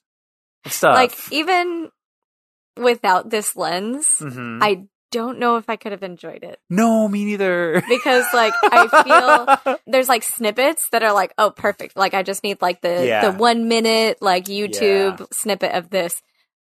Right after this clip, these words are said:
Speaker 2: But this movie was eight hours, and it doesn't make any sense, and it doesn't know what it's trying to say, and the characters were just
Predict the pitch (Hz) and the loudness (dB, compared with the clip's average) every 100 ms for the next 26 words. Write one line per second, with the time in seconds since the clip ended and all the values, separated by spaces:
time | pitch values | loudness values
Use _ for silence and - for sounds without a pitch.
0 | - 247 220 202 185 - _ _ _ _ | 0 4 6 4 2 -4 _ _ _ _
1 | _ _ 196 185 180 180 175 175 180 - | _ _ -8 -6 -6 -10 -8 -6 -6 -6
2 | 208 294 247 180 185 - - 202 196 196 | -4 -2 -2 -6 -10 -12 -6 0 2 2
3 | 190 190 _ 202 196 - - 208 202 214 | 0 -6 _ 0 0 0 -4 -2 0 -2
4 | 226 214 214 196 185 170 - - 254 359 | -6 -4 -4 -4 -8 -8 -6 -2 -2 -2
5 | - - - 196 196 196 202 214 202 190 | -6 -8 -4 -2 -2 -2 -4 -2 -2 -2
6 | - - 190 175 170 - - 247 247 247 | -4 -6 -6 -6 -12 -6 0 2 2 2
7 | - 175 - 202 208 208 190 - 185 - | -2 -8 -6 -4 -2 -4 -6 -6 -10 -10
8 | 170 | -12